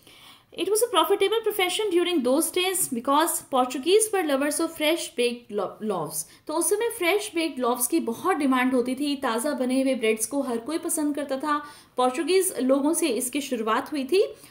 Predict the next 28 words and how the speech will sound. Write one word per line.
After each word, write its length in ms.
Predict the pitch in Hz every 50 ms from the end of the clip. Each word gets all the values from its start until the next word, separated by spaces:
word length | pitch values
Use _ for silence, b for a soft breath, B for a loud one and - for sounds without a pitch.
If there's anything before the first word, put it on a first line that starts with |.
| B -
और 160 | - 285 311
इसीलिए 440 | 320 - 403 453 403 381 339 359 359
जो 160 | 359 349 330
bread 280 | 247 254 269 277 277
making 300 | 269 269 262 320 339 349
का 80 | 320 285
जो 140 | 262 269 269
काम 280 | - 240 226 220 254
है, 80 | 269 254
उसे 220 | 233 240 - 269
भी 120 | 254 294 302
बहुत 400 | 240 220 208 220 214 202 - 339
ही 120 | 392 494 523 B B B B B -
rich 320 | 262 330 415 415 415 -
profession 640 | - - - - - 277 285 - 277 269 269 285 285 277
ही 60 | 285
consider 420 | 285 262 240 240 254 254 233 285
किया 200 | 277 294 269 254
जाता 200 | 247 262 254 285
था, 80 | 294 320
प्रॉफिटेबल 680 | 311 - 262 247 247 254 311 302 285 285 277 349 392
profession 600 | 381 - - - 254 254 - 226 226 - 277 294
consider 400 | 269 254 233 233 233 226 208 208
किया 220 | 208 208 202 196
जाता 260 | 185 190 175 165 185 180
था। 280 | - - - B B B B B B B B -
The 120 | 202 202 202
baker, 380 | 226 240 254 269 349 381 392